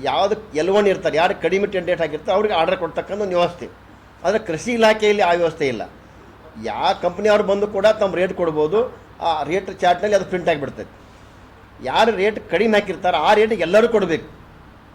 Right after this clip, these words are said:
ಈ ವ್ಯವಸ್ಥೆ ಇರೋದ್ರಿಂದ ಈಗ ಏನಾಗ್ತದೆ ಅಂದ್ರೆ,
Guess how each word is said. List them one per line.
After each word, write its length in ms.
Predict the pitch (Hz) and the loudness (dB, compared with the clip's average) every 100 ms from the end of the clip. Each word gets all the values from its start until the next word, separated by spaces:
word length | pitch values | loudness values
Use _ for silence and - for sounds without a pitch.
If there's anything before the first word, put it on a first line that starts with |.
| - - 202 | -20 -16 -8
ಈ 100 | 254 | 0
ವ್ಯವಸ್ಥೆ 420 | 208 208 208 208 | 2 2 2 0
ಇರೋದ್ರಿಂದ 420 | 185 165 147 123 165 196 - - - 180 | 0 -2 -2 0 -2 -2 -10 -10 -6 -6
ಈಗ 120 | 160 | -2
ಏನಾಗ್ತದೆ 640 | 202 202 196 170 156 139 | 0 0 -2 -6 -6 -6
ಅಂದ್ರೆ, 340 | 135 143 190 | -6 -6 -8